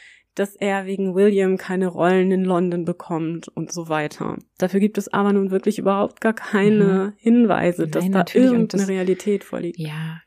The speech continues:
Speaker 2: eben. Und das wirkt ja schon total realitätsfern. Und du hast natürlich vollkommen recht gehabt vorhin, das wirkt auch schon sehr pathologisch.
Speaker 1: Mhm.
Speaker 2: Und es ist trotzdem so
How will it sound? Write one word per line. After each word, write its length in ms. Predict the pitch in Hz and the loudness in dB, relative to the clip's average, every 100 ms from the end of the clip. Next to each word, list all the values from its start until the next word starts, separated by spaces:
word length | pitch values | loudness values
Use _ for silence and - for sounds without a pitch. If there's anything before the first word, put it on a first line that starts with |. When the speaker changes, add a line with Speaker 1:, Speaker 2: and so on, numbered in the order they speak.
| - | -2
Speaker 2:
eben. 240 | 190 180 | 0 0
Und 100 | 165 | -4
das 140 | 175 - | -6 -2
wirkt 160 | 190 | -2
ja 100 | 180 | -2
schon 180 | - 165 | -4 -4
total 400 | 160 - 165 160 | -6 -10 -10 -8
realitätsfern. 880 | 160 160 165 - 190 - 170 165 165 | -8 -6 -6 -4 -6 -6 -8 -6 -4
Und 200 | 156 - | -6 -6
du 80 | 165 | -6
hast 160 | - | -6
natürlich 300 | 165 165 165 | -8 -6 -6
vollkommen 320 | - 170 175 170 | -4 -4 -2 -2
recht 200 | 190 - | -4 -6
gehabt 200 | 180 - | -8 -6
vorhin, 360 | 180 180 196 | -4 0 0
das 200 | 180 175 | -2 -4
wirkt 200 | 175 175 | -8 -6
auch 120 | 160 | -8
schon 200 | - 170 | -4 -2
sehr 200 | 156 156 | -2 -6
pathologisch. 760 | - 170 - 190 214 190 190 - _ | -10 -10 -2 0 0 0 -4 -8 _
Speaker 1:
Mhm. 480 | 185 175 190 180 175 - | -4 -2 -2 -4 -6 0
Speaker 2:
Und 180 | 185 170 | 2 2
es 80 | |
ist 160 | 165 - | -2 -8
trotzdem 480 | - - 180 180 151 | -8 -4 0 0 0
so 460 | 170 175 175 170 | -2 -2 -2 -4